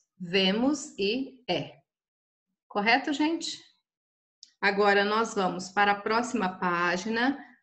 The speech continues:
a página trinta e quatro. É, lá no exercício dois.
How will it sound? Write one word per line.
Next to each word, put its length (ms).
a 60
página 560
trinta 320
e 140
quatro. 720
É, 1040
lá 280
no 100
exercício 640
dois. 840